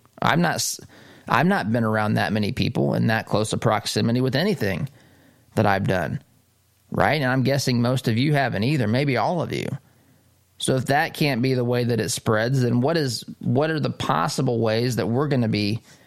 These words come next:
uh, things that we're gonna be doing that are gonna cause this to spread out of control as well?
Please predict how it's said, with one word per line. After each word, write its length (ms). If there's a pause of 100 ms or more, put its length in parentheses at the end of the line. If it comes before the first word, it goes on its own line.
(500)
uh, 420
things 340
that 120
we're 160
gonna 160
be 100
doing 280
that 100
are 40
gonna 140
cause 600
this 240
to 140
spread 400
out 160
of 80
control 400
as 120
well? 240